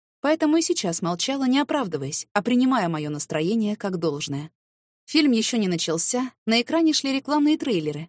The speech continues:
но я ничего не видел перед собой. Я думал о словах незнакомца. Она не могла быть с другим, точка. Я сам нуждался в ней, и наши дети. Но ревность уже захлестнула,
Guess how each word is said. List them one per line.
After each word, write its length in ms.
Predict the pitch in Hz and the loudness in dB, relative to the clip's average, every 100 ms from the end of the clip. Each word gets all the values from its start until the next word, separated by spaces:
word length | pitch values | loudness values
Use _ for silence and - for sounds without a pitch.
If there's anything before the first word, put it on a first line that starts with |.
| - | -2
но 60 | 254 | 2
я 120 | 277 | 4
ничего 380 | 269 - 254 226 | 2 0 -2 -2
не 140 | 147 | -2
видел 240 | 151 - | -6 -8
перед 260 | - 165 156 | -4 -4 -2
собой. 380 | - 170 160 - _ _ - | -4 -4 -8 -14 _ _ -4
Я 180 | 196 180 | 0 0
думал 320 | 180 214 262 | 0 0 0
о 100 | 240 | -2
словах 420 | - 233 170 160 | -2 -2 -4 -4
незнакомца. 680 | 165 165 165 - 151 - 165 _ _ _ _ _ - | -4 -4 -4 -6 -8 -8 -8 _ _ _ _ _ -2
Она 220 | 220 233 | 2 4
не 140 | 240 | 4
могла 340 | 240 226 285 269 | 4 2 -2 0
быть 160 | 170 | -2
с 40 | 160 | -2
другим, 340 | 214 220 214 | -2 0 -2
точка. 440 | 175 349 330 - - _ - | 0 0 0 -6 -14 _ -2
Я 140 | 285 | 0
сам 240 | 262 349 262 | 2 2 2
нуждался 480 | 233 285 240 - | 0 -2 -2 -4
в 40 | 156 | -4
ней, 180 | 151 202 | 0 2
и 20 | |
наши 260 | 254 - | 2 0
дети. 420 | 262 302 214 151 - _ _ _ _ | 2 2 0 -4 -12 _ _ _ _
Но 140 | 240 240 | 0 2
ревность 460 | 233 302 320 - | 2 2 2 0
уже 180 | 311 285 | -2 0
захлестнула, 720 | 294 311 302 - 202 175 160 | 0 0 -2 -2 -2 -4 -6